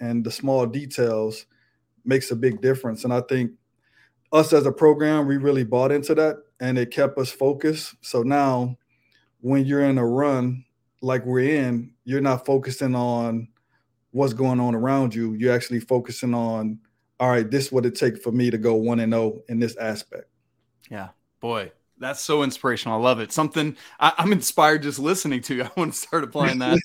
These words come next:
Speaker 1: <laughs>
Speaker 2: to my own life. Um, one of the things that I've observed a lot about this Baylor team is even in the midst of all this success,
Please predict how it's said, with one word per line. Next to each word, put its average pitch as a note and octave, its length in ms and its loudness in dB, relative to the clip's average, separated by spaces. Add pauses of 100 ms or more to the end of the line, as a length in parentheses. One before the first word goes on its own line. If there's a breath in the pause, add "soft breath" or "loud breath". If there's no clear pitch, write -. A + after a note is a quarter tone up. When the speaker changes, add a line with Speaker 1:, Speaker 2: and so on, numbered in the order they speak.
Speaker 1:
<laughs> - 300 0
Speaker 2:
to - 80 -10
my D#3 240 2
own C3 280 -2
life. G#2 420 -8 (440 loud breath)
Um, F3+ 300 2
one B3+ 260 -2
of A4+ 40 -4
the G4 80 -6
things G#3 300 -6
that D3 260 -2
I've F#3 280 -4
observed C#3 460 -4
a C3 40 -4
lot B2 240 -2
about B2 240 -4
this A#2 140 -12
Baylor B2 280 -8
team C3 240 -8
is A#2+ 220 -8
even D#4 260 -4
in C4+ 100 0
the E3 80 -2
midst C#3+ 440 -6
of A#2+ 180 -8
all E3 320 -4
this D#3 240 -6
success, - 760 -8